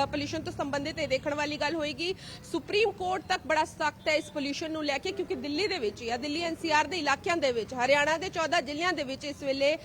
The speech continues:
ਸਾਹ ਲੈਣਾ ਔਖਾ ਹੈ। ਬਹੁਤ ਜ਼ਿਆਦਾ ਕਹੀਏ ਕਿ ਦਿੱਕਤਾਂ ਉੱਥੇ ਲੋਕਾਂ ਨੂੰ ਸਾਹ ਲੈਣ ਦੇ ਵਿੱਚ ਮਹਿਸੂਸ ਕੀਤੀ ਜਾ ਰਹੀ ਹੈ। ਤੇ ਇਹ, ਅ, ਫਿਲਹਾਲ ਏਅਰ ਕੁਆਲਿਟੀ ਇੰਡੈਕਸ,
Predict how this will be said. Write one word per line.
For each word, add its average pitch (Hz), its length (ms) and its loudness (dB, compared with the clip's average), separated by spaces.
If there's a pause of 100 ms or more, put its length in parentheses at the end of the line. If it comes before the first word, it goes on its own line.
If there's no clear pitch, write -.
(400)
ਸਾਹ 330 240 8
ਲੈਣਾ 294 480 6
ਔਖਾ 330 360 4
ਹੈ। 381 140 4
ਬਹੁਤ 277 400 0
ਜ਼ਿਆਦਾ 294 300 4
ਕਹੀਏ 294 320 -4
ਕਿ 339 280 -2 (400)
ਦਿੱਕਤਾਂ 370 640 4
ਉੱਥੇ 349 360 -2
ਲੋਕਾਂ 302 380 2
ਨੂੰ 294 240 -2
ਸਾਹ 339 440 2
ਲੈਣ 302 220 2
ਦੇ 294 100 -2
ਵਿੱਚ 285 360 -2 (280)
ਮਹਿਸੂਸ 311 460 2
ਕੀਤੀ 262 300 -4
ਜਾ 220 220 4
ਰਹੀ 208 160 0
ਹੈ। 208 80 2
ਤੇ 277 260 -6
ਇਹ, 349 300 2
ਅ, 294 720 6
ਫਿਲਹਾਲ 311 500 6
ਏਅਰ 302 220 6
ਕੁਆਲਿਟੀ 302 540 2
ਇੰਡੈਕਸ, 294 400 4